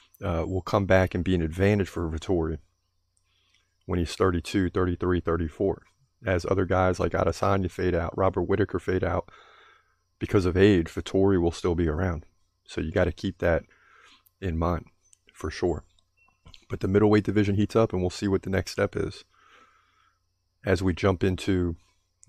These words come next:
uh, the Q and A, Al Tapo Mactapo, the voice of reason, says, "I get bored these days. There is no one like Hamza." Yeah, I mean, we're just waiting and waiting, you know. I mean, we just, <laughs> it's the same old story, right?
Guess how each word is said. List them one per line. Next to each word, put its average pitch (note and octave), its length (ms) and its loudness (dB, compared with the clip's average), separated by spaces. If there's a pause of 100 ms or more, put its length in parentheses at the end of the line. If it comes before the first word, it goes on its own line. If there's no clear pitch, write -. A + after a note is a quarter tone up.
(120)
uh, E3 280 -4 (760)
the - 80 -20
Q A2+ 280 0
and F2+ 80 0
A, E2 140 -4 (140)
Al F#2 100 -4
Tapo G2 380 0
Mactapo, F#2 560 0
the F2 60 0
voice F#2+ 300 0
of F2+ 100 -2
reason, G2+ 240 2
says, F2 240 -2
"I F#2+ 80 0
get G#2+ 180 0
bored A2 240 2
these F#2 220 -4
days. F2+ 340 -2 (520)
There F2+ 100 -2
is F2 100 -2
no F#2+ 140 2
one F#2+ 140 2
like F2 180 0
Hamza." E2+ 460 -4 (1160)
Yeah, B2 160 6
I G#2+ 60 4
mean, G2 180 4
we're G#2+ 80 6
just G#2 160 2
waiting F#2+ 360 4
and F#2 100 0
waiting, F2+ 320 0
you F2+ 80 -2
know. F2+ 160 -2
I F2 40 -4
mean, E2+ 140 -2
we F2 100 0
just, - 160 -10
<laughs> - 180 -10
it's - 120 -20
the - 60 -18
same G2+ 260 0
old G2 140 2
story, G#2 320 2
right? F#2 260 0